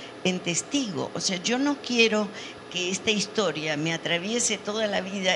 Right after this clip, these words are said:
y me llene mi vida de duelo tampoco. Lo quiero encarar de otra manera. Y a través de la escritura uno puede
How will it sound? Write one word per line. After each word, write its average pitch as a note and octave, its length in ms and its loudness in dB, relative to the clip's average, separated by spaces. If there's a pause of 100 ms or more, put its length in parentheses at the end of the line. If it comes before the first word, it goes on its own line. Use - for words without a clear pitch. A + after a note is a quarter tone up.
(100)
y G3 40 -4
me E3 220 -2
llene G3+ 340 0
mi F3+ 160 2
vida F#3+ 320 0
de E3 160 -4
duelo G#3 440 0
tampoco. C3+ 540 -8 (360)
Lo E3+ 80 -4
quiero B3+ 320 -2
encarar G3 420 0
de G3 140 0
otra B3+ 240 -4
manera. C#3 380 -4 (340)
Y E3 80 6
a E3+ 60 4
través F#3+ 260 4
de C#4 100 0
la C4 80 -2
escritura A3 760 -4 (320)
uno A#3+ 300 8
puede A3+ 480 10